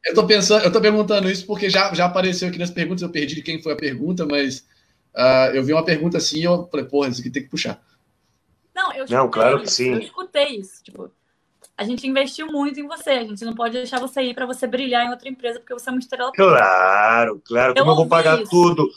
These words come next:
Speaker 3: Como eu vou poder crescer você, fazer tudo pra você, pra você agora ir pra outro lado?
Speaker 2: O que eu entendo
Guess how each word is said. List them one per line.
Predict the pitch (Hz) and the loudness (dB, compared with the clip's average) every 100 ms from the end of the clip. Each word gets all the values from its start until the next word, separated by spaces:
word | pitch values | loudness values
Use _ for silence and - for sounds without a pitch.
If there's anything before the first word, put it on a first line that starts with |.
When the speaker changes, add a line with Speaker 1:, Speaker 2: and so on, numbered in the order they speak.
| - - | -10 -4
Speaker 3:
Como | 151 | 2
eu | 170 | 2
vou | 160 165 | 4 0
poder | 165 160 151 160 | 2 2 2 0
crescer | 160 151 - 165 165 | -2 -2 -2 -2 -2
você, | 156 160 - 165 135 | 0 0 0 0 0
fazer | 147 135 151 | 2 2 0
tudo | 151 151 151 | -2 -4 -2
pra | 160 160 | 2 2
você, | 165 - 185 - - | 4 2 2 0 -6
pra | - 185 | 4 6
você | 185 - 190 | 6 4 4
agora | 180 156 156 151 139 | 4 6 8 8 6
ir | 135 | 2
pra | 131 | 0
outro | 131 123 135 | 0 0 -2
lado? | 139 123 104 - - | 2 4 4 0 -8
Speaker 2:
O | - | -4
que | - | 0
eu | 392 | 0
entendo | 440 415 370 403 381 254 196 | -2 0 0 0 -8 -12 -14